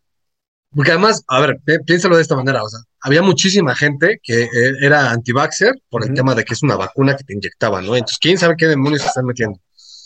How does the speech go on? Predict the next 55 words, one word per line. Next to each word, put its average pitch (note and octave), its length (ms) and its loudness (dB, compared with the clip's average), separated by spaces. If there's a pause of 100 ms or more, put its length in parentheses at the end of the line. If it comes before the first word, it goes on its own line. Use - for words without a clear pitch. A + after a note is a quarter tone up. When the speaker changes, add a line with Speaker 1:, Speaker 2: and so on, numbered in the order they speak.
(380)
Speaker 1:
Ahora D3+ 160 4
imagínate F3 520 2
que C3+ 80 -4
le C#3+ 80 4
dices, C#3 200 2
"No, G#3 140 4
ya G3 160 2
no G#3 100 0
te E3+ 100 -8
la C#3+ 60 -4
vamos E3 240 0
a - 40 -12
inyectar, B2 260 0
ahora D3 120 4
la C3 80 2
tienes D3 240 0
que A#2+ 80 -6
aspirar". C3 380 0 (720)
Speaker 2:
Pero C4+ 120 0
eso D4+ 120 4
Speaker 1:
Entonces, D#3 260 4
Speaker 2:
sería C#4 220 -2
bien, - 140 -10
o D#3+ 60 -6
sea, F3 200 2 (100)
digo, F3+ 240 2 (120)
el D3+ 120 4
antivaxxer F3+ 460 2
Speaker 1:
a C#3+ 60 2
ver, C#3 80 2
Speaker 2:
diría, E3+ 280 4 (100)
"Ah, - 40 2
Speaker 1:
tú G#3+ 100 2
y A#3 40 2
Speaker 2:
bueno, C#4+ 260 -2
pues... - 360 -14 (320)
Pues C4+ 160 -8
sí, G#4+ 120 -6 (100)
¿no?". G3+ 80 6
Speaker 1:
tú A3+ 60 6
y C4 180 4
yo A3 180 2
que A#3 120 0
somos G3 260 2
personas D3+ 380 2
decentes C#3 400 -8
y - 40 -14
pensantes, C#3+ 540 0
güey, - 160 -10
pero C3 320 0
Speaker 2:
<laughs> F#3 260 -8
Speaker 1:
seguro A3+ 380 4
alguien A3 260 2
va, A#2+ 140 0
algún F3 440 2